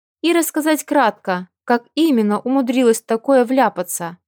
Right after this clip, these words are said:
Мэл слушала меня очень внимательно,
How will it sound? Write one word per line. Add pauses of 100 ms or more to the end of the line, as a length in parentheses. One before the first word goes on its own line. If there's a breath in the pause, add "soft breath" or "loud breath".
(760)
Мэл
слушала
меня
очень
внимательно,